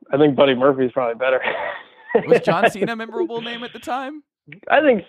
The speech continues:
Speaker 1: Cena is.
Speaker 2: Dwayne
Speaker 1: I mean,
Speaker 2: Johnson?
Speaker 1: he, yeah, well, not Dwayne Johnson, but that's why he was,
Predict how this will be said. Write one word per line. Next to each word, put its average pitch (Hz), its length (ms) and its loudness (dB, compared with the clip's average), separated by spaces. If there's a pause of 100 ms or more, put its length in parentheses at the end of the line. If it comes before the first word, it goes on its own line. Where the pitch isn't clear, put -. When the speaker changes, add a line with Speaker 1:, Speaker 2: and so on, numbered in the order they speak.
Speaker 1:
Cena 214 340 2
is. 135 380 -6
Speaker 2:
Dwayne 170 120 -4
Speaker 1:
I 156 60 -2
mean, 156 120 -4
Speaker 2:
Johnson? 180 640 -2 (1700)
Speaker 1:
he, 190 60 2
yeah, 185 100 6
well, 180 160 4
not 196 240 2
Dwayne 156 260 -2
Johnson, 123 300 -14
but 147 100 -8
that's 151 180 -2
why 147 140 0
he 147 60 -2
was, 143 200 -6